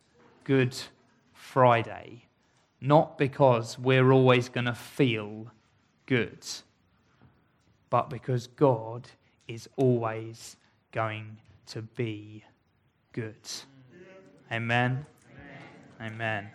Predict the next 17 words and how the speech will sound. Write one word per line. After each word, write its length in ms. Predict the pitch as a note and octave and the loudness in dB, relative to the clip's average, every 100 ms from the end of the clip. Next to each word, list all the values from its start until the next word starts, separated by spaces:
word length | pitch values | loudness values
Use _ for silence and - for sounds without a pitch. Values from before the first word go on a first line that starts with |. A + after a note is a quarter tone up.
| - _ _ _ _ _ | -20 _ _ _ _ _
Pete, 220 | - G2+ - | -20 -20 -20
do 220 | _ - | _ -20
you 40 | |
wanna 140 | A2 A2 | -18 -18
introduce? 420 | A#2 - - - _ _ _ | -18 -20 -20 -20 _ _ _
Yeah. 120 | G#2 - _ - - | -6 -6 _ -8 -6
We're 80 | B2+ | -2
gonna 180 | B2 B2 | 0 0
worship 480 | B2 C#3 C#3 C#3+ - | 4 4 4 -2 -4
together 340 | C3 B2+ B2 | 0 2 2
now. 400 | B2 B2 B2 B2+ - - - - - - | 4 4 4 -2 -20 -20 -20 -20 -20 -6
Uh, 160 | G#2+ G#2+ | -2 0
we're 60 | |
gonna 180 | A#2+ A#2+ | 0 -2
sing 280 | - B2+ A#2 | 0 0 0
a 40 | |
song 460 | - B2+ A#2+ A2+ | -2 0 0 -2